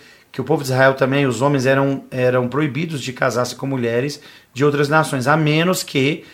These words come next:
essas mulheres se tornassem, ah, israelitas, assumissem a religião e as leis israelitas. E se fosse um homem,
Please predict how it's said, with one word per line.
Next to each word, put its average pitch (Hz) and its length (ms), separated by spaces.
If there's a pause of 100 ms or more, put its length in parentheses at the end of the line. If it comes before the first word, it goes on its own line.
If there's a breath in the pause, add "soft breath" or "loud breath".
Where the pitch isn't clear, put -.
(180 loud breath)
essas 143 260
mulheres 139 520
se - 300
tornassem, 156 1160 (680 soft breath)
ah, 123 680
israelitas, 131 720
assumissem 143 840 (340 soft breath)
a 127 80
religião 135 1000 (260 loud breath)
e 131 100
as 123 160
leis 120 200
israelitas. 123 680
E 208 480 (400 loud breath)
se - 220
fosse - 380
um 123 180
homem, 135 560